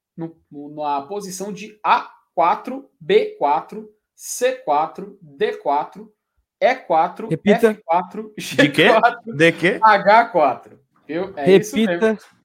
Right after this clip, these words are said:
Speaker 1: É isso mesmo que você ouviu. Fortaleza vai
Speaker 2: Peraí,
Speaker 1: ficar
Speaker 2: é
Speaker 1: em um
Speaker 2: isso
Speaker 1: desses
Speaker 2: que
Speaker 1: aí.
Speaker 2: tá
Speaker 3: Tu
Speaker 2: aí.
Speaker 3: vai, tu vai nesse D,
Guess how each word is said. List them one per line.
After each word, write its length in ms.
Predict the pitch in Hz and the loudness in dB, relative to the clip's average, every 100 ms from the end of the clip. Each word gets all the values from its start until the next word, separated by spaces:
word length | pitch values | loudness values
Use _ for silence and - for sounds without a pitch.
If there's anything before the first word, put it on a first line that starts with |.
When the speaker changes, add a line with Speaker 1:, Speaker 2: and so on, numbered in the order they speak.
| - | -4
Speaker 1:
É 260 | 151 151 151 | 0 0 0
isso 360 | 196 208 254 | -4 -8 -12
mesmo 200 | 190 202 214 | -8 -8 -8
que 60 | |
você 240 | 208 185 208 | -10 -6 -6
ouviu. 240 | 190 151 | -6 -6
Fortaleza 580 | 143 180 185 175 185 196 | -6 -8 -6 -8 -8 -6
vai 100 | 190 | -6
Speaker 2:
Peraí, 120 | 185 | -4
Speaker 1:
ficar 280 | 123 175 170 | -2 0 0
Speaker 2:
é 160 | 156 175 | -2 -6
Speaker 1:
em 40 | |
um 60 | 143 | -4
Speaker 2:
isso 80 | |
Speaker 1:
desses 240 | 208 214 202 | -4 -6 -6
Speaker 2:
que 60 | |
Speaker 1:
aí. 60 | 220 | -4
Speaker 2:
tá 120 | 170 | -2
Speaker 3:
Tu 60 | 165 | -2
Speaker 2:
aí. 60 | |
Speaker 3:
vai, 420 | 143 156 220 311 285 | 2 4 4 -2 -10
tu 140 | 165 | -8
vai 320 | 151 185 262 | -2 -2 -2
nesse 340 | 220 180 180 135 | -6 -10 -10 -12
D, 440 | 123 170 311 | -6 -4 -4